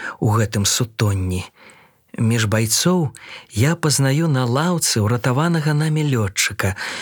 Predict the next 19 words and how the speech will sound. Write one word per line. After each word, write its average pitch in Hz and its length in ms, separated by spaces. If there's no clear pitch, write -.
Ён 147 320
нерухома 135 560
ляжыць, 107 640
бы 110 180
не 117 140
жывы, 113 560
пад 110 80
сваімі 110 480
бінтамі 110 640
і 110 80
толькі 139 400
час 160 480
ад 117 160
часу 151 540
стрымана 131 640
стогне. 101 680
Але 147 320
стогнуць 185 680
многія. 110 640